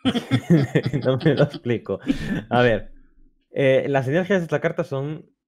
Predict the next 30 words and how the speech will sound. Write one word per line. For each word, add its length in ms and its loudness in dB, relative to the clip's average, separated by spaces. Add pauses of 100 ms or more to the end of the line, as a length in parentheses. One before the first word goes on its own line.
eh, 380 -6
infinitas. 760 -10
¿Por 200 -8
qué? 220 -8 (260)
A 80 -6
ver, 220 -6 (100)
tiene, 360 -4 (320)
es 380 2 (480)
el 240 6
objetivo 560 2
prioritario 520 0
de 80 0
tu 180 -6
mazo 380 -2
a 80 0
la 100 -2
hora 140 0
de 80 2
recibir 260 0
evoluciones. 640 -6
O 80 -10
sea, 220 -8 (280)
ignora 560 0
cualquier 320 2
otra 180 2
carta. 460 -4
Esta 320 -4
tiene 180 -2
que 60 -4
evolucionar 500 -2